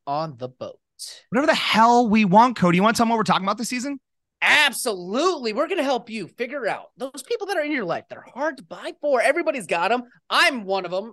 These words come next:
Speaker 1: apparently. My wife tells me all the time, and I'm sorry. Sorry to put that burden on you, Nick. I'm sorry
Speaker 2: <laughs>
Speaker 1: I'm out here causing you so much strife. But we're gonna help you find people like me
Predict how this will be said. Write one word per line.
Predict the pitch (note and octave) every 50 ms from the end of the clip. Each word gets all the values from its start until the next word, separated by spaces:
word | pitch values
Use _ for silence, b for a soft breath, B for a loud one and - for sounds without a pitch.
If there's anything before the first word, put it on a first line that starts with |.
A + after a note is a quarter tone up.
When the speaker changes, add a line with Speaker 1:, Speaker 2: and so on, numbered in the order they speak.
| _ -
Speaker 1:
apparently. | D3+ E3 F3+ F#3+ F#3+ F#3 F#3 G3+ A3 A#3
My | G#3+ F3+
wife | E3+ E3+ F3 E3 E3
tells | F#3 F3 E3
me | E3+ E3
all | D#3+
the | D#3
time, | - F3 E3+ F#3+ A3+ A3
and | E3+
I'm | C#3+ C3 -
sorry. | - - A#3 A3 G#3+ G#3+ A3 G#3+ A3 b b b
Sorry | b - C4 A#3+
to | E3+
put | C#4+ C4
that | G3+ E3+ -
burden | - F#3 G#3+ C4+ C4+ A#3+ G#3+ G#3
on | G3 F#3 F3+
you, | F3 F3 E3+
Nick. | E3 D#3+ E3 E3 A#3 A#3+ - - _ _ _ _ -
I'm | E3
sorry | E3 F#3+ C4 B3 A3+
Speaker 2:
<laughs> |
Speaker 1:
I'm | A3 A3+ A3
out | A3 A3+ G#3+ A3
here | A3+ G#3 G3
causing | - - G#3+ A3+ A3+ G#3 A#3
you | G#3
so | - - - A3+ A3 G#3+
much | G#3+ G#3+ -
strife. | - - - - - G#3 G3+ A3+ C4 B3 A#3+ B3 B3 - _ _ _ _ _ _ _ _ _ _ _ _
But | - B3 B3
we're | D4 F4+ F#4+
gonna | F#4 D#4
help | D4+ D4+ D4+ C4
you | D4 D#4 C4+ C4 C4 C4 _ _ _
find | - A3+ A3+ G#3 -
people | B3 C4 C4 B3+
like | A#3 G#3+ F#3+ F3 E3+
me | G#3+ C4+ C4 A#3+ B3 A#3+